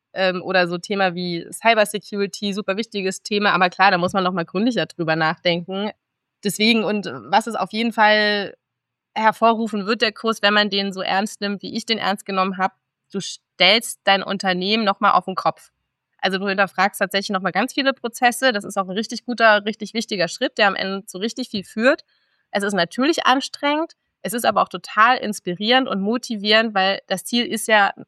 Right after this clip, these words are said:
eine bessere Lösung für sich, auf eine bessere Lösung zu kommen. Mit neuen Möglichkeiten, neuen Mitteln, ein bisschen neuen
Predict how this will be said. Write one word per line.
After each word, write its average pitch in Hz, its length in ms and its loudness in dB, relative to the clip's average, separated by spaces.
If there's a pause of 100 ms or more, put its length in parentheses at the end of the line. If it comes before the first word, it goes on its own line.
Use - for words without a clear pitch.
eine 202 120 -2
bessere 196 380 0
Lösung 208 420 0
für 175 160 -12
sich, 175 340 -6 (440)
auf 196 80 -14
eine 196 100 -2
bessere 190 260 -2
Lösung 202 380 0
zu 165 140 -12
kommen. 160 340 -2 (260)
Mit - 360 0
neuen 196 400 4
Möglichkeiten, 220 580 -2
neuen 190 220 0
Mitteln, 214 240 -2
ein 180 80 -4
bisschen 262 240 0
neuen 208 240 2